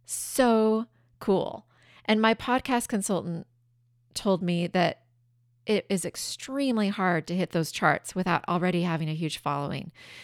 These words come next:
She said, I, she, she sent me a message telling me she could not stress enough how hard that was to do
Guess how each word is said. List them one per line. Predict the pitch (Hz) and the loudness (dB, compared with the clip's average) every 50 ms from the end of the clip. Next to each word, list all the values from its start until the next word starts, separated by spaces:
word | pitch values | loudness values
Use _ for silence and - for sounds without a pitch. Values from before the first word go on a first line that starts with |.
| - - | -16 -8
She | - - 214 208 | -2 0 2 2
said, | 196 - - 202 190 185 180 165 - - _ _ _ _ _ _ _ _ _ - | 2 2 4 4 4 4 4 2 -2 -8 _ _ _ _ _ _ _ _ _ -4
I, | - 180 175 175 160 160 - | 0 2 2 2 0 -2 -2
she, | - - - 220 202 185 175 180 - _ _ _ | -4 -2 0 0 -2 -2 -4 -10 -14 _ _ _
she | - - - 220 208 | -4 -2 -2 0 -2
sent | - - 220 - - | 0 -2 -2 -2 -2
me | 180 196 185 180 | 0 0 2 2
a | 180 | 2
message | 165 165 165 170 - 185 156 - - - - _ - - _ _ _ _ _ _ _ _ _ - - | 2 0 0 0 -2 -4 -4 -4 -6 -8 -10 _ -20 -20 _ _ _ _ _ _ _ _ _ -18 -12
telling | - - 220 196 190 180 180 | -4 0 2 2 4 4 2
me | 175 175 170 160 - - _ _ - | 2 0 0 -2 -4 -8 _ _ -8
she | - - - | -6 -4 -2
could | 208 - 214 170 | -2 -2 -2 -2
not | 185 190 180 - - | -2 -2 -2 -2 -4
stress | - - - 165 175 - - | -4 -2 -2 -2 -2 -2 -2
enough | 170 160 156 147 | -2 -2 -2 -4
how | - - - - 175 180 165 151 | -6 -10 -8 -2 0 0 0 0
hard | 160 208 165 151 151 160 | -2 -2 -2 -2 -2 -2
that | 151 160 - | -4 -4 -2
was | - 156 147 151 - | -2 -2 -2 -2 -4
to | - - | -8 -8
do | 151 - 160 147 143 135 135 | -4 -2 -2 0 0 -2 -4